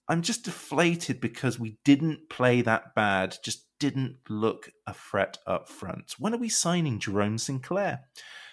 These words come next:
David Ager says, "Pretty much no preseason, players only just joined, shows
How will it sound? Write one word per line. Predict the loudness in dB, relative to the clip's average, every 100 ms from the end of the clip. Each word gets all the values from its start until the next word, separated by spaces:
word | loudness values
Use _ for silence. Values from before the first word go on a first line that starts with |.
| _
David | 4 6 4 6
Ager | 6 6 6 4
says, | 4 -2
"Pretty | -4 -8 -2 0 0
much | -2 -2 -2
no | 2 4
preseason, | 4 2 2 2 2 2 0 -2 -4
players | -2 4 6 4 2 0
only | 2 4 4
just | 2 0 2
joined, | 4 4 4 0 -6
shows | -6 -4 0 0